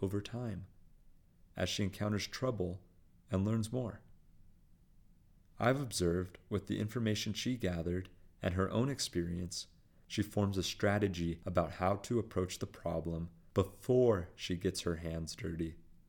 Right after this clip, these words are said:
She knows what she is going to do before she does it, and importantly, she has a sense for what will result when she does what she does.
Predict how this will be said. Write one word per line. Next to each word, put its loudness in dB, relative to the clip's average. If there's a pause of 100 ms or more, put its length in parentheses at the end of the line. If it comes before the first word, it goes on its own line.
(600)
She 2
knows 4
what 0
she 2
is 2
going 4
to -6
do 2 (260)
before 0
she -4
does 2
it, -4 (680)
and 0
importantly, 0 (220)
she 0
has 2
a 0
sense -2 (140)
for 0
what 4
will 2
result 0 (340)
when 0
she -2
does 4
what -2
she -2
does. -4